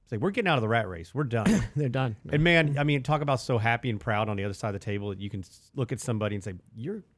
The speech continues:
Speaker 1: you've done all the right work. You've done
Speaker 2: Mm-hmm.
Speaker 1: all of these things to get you there." But it wasn't easy.
Speaker 2: Mm-mm.
Speaker 1: And, you know, these were the people who were the, the millionaire next door that nobody knew about, but they kept socking away. They lived well beneath their means.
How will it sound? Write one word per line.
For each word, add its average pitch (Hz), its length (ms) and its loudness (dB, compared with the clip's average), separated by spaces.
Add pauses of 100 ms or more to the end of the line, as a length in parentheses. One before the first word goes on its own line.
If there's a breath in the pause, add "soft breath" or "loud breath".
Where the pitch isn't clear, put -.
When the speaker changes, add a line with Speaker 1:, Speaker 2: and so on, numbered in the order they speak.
(120)
Speaker 1:
you've 196 140 -6
done 269 160 2
all 226 140 4
the 202 80 2
right 143 220 2
work. 107 360 0
You've 156 180 -6
done 143 220 0
Speaker 2:
Mm-hmm. 233 300 2 (180)
Speaker 1:
all 156 240 4
of 151 80 -2
these 151 240 -2
things 131 220 -2
to 117 80 -2
get 120 240 -4
you 120 60 -2
there." 90 180 -8 (260 soft breath)
But 180 120 4
it 170 60 4
wasn't 185 280 4
easy. 240 400 -2 (500)
Speaker 2:
Mm-mm. 175 340 -6
Speaker 1:
And, 165 300 4
you 180 100 -4
know, 143 200 2 (240)
these 180 280 0
were 220 80 2
the 147 100 0
people 135 320 -2
who 123 120 -2
were 143 180 -2
the, 123 180 -2
the 113 160 -6
millionaire 104 440 0
next 95 240 -6
door 104 160 -2
that 98 100 -8
nobody 131 460 0
knew 127 260 0
about, 90 340 -6 (340 soft breath)
but 123 160 -4
they 120 140 -2
kept - 320 -10
socking 107 420 -6
away. 143 420 0
They 98 320 -4
lived 101 220 -10
well 104 160 -2
beneath 101 280 -6
their 95 120 -6
means. 131 460 -2